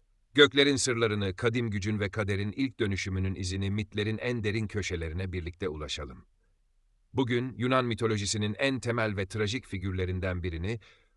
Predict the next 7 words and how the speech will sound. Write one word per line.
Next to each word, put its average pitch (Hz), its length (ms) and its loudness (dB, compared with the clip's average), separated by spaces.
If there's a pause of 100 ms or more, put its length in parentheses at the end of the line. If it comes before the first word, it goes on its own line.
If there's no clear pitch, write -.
Uranos'u, 104 640 0 (680)
Latince 101 600 0
Caelus 117 440 4
olarak 78 380 -6
bilinir, 80 520 -8
tüm 156 200 2
kudreti, 101 600 -2